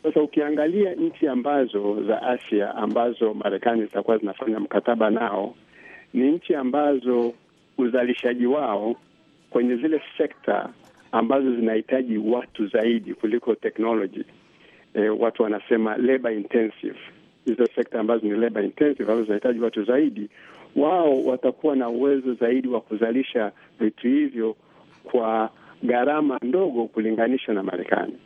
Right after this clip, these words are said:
Kwa mfano, uki-, ukichukulia kwa mfano uzalishaji wa nguo. Kwa hiyo, ni kweli kwamba kuna baadhi, kuna baadhi ya sekta hapo mwanzoni, sio Marekani tu, na hizo nchi zingine pia, ambazo zitaumia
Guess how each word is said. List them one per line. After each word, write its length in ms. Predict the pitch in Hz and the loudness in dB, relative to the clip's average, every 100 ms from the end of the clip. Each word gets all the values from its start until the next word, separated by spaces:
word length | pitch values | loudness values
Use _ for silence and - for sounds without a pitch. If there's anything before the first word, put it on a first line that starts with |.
| _ - | _ -2
Kwa 120 | 180 | -2
mfano, 220 | 170 190 | 0 0
uki-, 260 | 156 123 123 | 0 -2 -2
ukichukulia 460 | 123 - 131 135 | -4 -4 0 0
kwa 120 | 131 110 | 0 0
mfano 260 | 127 117 | 2 0
uzalishaji 640 | - 104 113 107 120 113 | 0 0 0 0 0 2
wa 160 | 110 98 | 2 0
nguo. 340 | 98 101 101 - _ _ _ - - - - - - | 0 -2 -4 -6 _ _ _ -20 -20 -20 -20 -20 -2
Kwa 140 | 143 | 2
hiyo, 420 | 180 220 156 147 - | 2 2 0 0 0
ni 140 | 135 143 | 0 0
kweli 380 | - - 180 | 0 -2 0
kwamba 540 | 143 151 135 101 - - - _ _ _ _ _ - | -2 0 -2 -2 -6 -10 -20 _ _ _ _ _ -2
kuna 300 | 143 139 139 | 0 0 -2
baadhi, 720 | 139 147 175 165 127 101 - - | -2 0 2 2 0 -2 -6 0
kuna 220 | 123 127 | 0 2
baadhi 380 | 139 156 156 139 | 2 2 2 0
ya 100 | 120 - | -2 -2
sekta 300 | 143 - 123 | -2 0 -2
hapo 200 | 123 120 | 0 0
mwanzoni, 680 | 107 107 123 139 104 98 107 _ _ - - | 0 0 2 2 0 -4 -10 _ _ -8 0
sio 120 | 220 | 0
Marekani 540 | 175 135 - 156 107 | 0 -2 0 0 0
tu, 200 | - - - | -4 -10 -2
na 120 | 131 | 2
hizo 160 | 143 147 | 2 2
nchi 200 | - 104 | -2 -2
zingine 320 | 113 127 110 | 0 0 -2
pia, 340 | - 120 92 - - - - - | -4 -4 -4 -10 -20 -20 -20 -4
ambazo 680 | 131 120 131 160 151 131 123 | 0 0 2 0 2 0 -2
zitaumia 720 | 120 113 113 110 107 113 92 | -2 -2 0 0 0 -2 -4